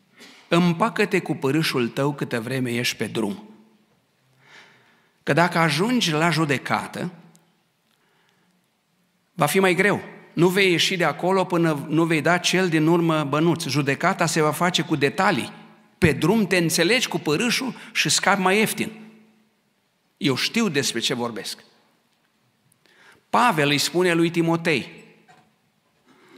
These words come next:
„Păcatele unor oameni sunt cunoscute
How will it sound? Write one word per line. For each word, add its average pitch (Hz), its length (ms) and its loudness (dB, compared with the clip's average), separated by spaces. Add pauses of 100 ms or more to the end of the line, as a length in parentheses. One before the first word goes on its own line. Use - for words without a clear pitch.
(140)
„Păcatele 185 580 0
unor 185 280 2
oameni 180 400 2
sunt 185 280 0
cunoscute 185 840 0